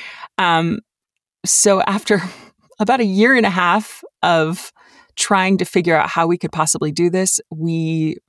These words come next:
found a solution, and we found a broker, and we found a company that would take us on as, as an association, um, and we found a plan sponsor. And so we didn't actually,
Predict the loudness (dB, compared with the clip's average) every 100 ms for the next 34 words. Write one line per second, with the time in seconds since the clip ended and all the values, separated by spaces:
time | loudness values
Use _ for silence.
0 | -4 -2 0 0 0 0 -2 -2 -2 0
1 | 0 0 -2 -2 -2 -2 0 0 -2 -2
2 | -4 -2 -2 -4 -4 -4 -4 -6 -4 -2
3 | -2 -2 -2 -4 -4 -4 -2 0 0 0
4 | -2 -4 -4 -4 -2 -2 0 -2 0 0
5 | 0 -2 -2 -4 -12 -20 -20 -18 -4 0
6 | 2 2 0 0 0 0 -2 -2 0 0
7 | 0 0 0 0 2 2 0 -4 -18 -20
8 | -16 -2 2 2 2 2 2 4 2 0
9 | _ -2 0 0 2 2 2 0 0 0
10 | -2